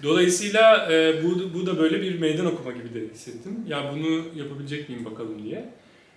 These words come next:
E, o yüzden bu, bununla uğraştım yani ve şey, e, bence olması gerekiyordu. Şey, e, konusu yani hani okumuş bir, dediniz ya, okumuş bir kadın olarak bunları yapması. Bence bu büyük bir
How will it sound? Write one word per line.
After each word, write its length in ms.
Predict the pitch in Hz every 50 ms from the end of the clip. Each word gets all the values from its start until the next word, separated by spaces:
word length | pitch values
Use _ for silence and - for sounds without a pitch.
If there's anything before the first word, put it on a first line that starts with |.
| _ _ _ -
E, 320 | 151 151 151 151 151 151 156 170 180 - - - _ - -
o 100 | 175 185
yüzden 480 | 196 190 180 190 214 220 220 214 196 190
bu, 260 | 175 165 190 196 190
bununla 220 | 180 190 190 190 190
uğraştım 460 | 185 175 170 170 165 165 - - 131 120 120
yani 540 | 131 131 123 127 127 123 127 123 123 127 - - - 131
ve 320 | 143 151 156 165 160 160 160
şey, 340 | - - 160 139 127 117 117 - - - _ _ _ _ _ _ _ _ _ _ _ -
e, 80 | 139 135 135 131 131 127 127 127 123 127 127 127 127 127 135 156 170 170 170 165 165 - - 156 147
bence 240 | 147 139 139 147
olması 340 | 180 165 139 139 139 - -
gerekiyordu. 500 | 127 123 113 110 - 113 110 107 104 104 104 - - - -
Şey, 520 | - - - 175 185 233 226 240 240 - - 180 190 180
e, 140 | 170 170
konusu 400 | 170 175 175 170 165 - 269 277
yani 280 | 226 160 151 143 147 147
hani 320 | 143 143 147 143 139 - - - - - - _ _ _ _ _ _ -
okumuş 680 | 143 131 - 156 165 160 - - - - - - - - 165 151
bir, 280 | 147 147 - 160 143 139
dediniz 240 | 135 151 170 160
ya, 80 | 139 127
okumuş 360 | 123 120 139 143 139 - -
bir 80 | 135 -
kadın 220 | 139 131 127 135
olarak 420 | 131 123 120 117 117 117 113 - -
bunları 180 | 120 117 113
yapması. 640 | 117 117 113 110 117 131 127 - 233 247 247 240 - - - - _ _ _ _ _ _ _ _ 208
Bence 240 | 233 269 285 285 277 262 262 240
bu 40 |
büyük 420 | 240 247 247 247 247 - - - 208
bir 340 | 208 208 208 208 202 202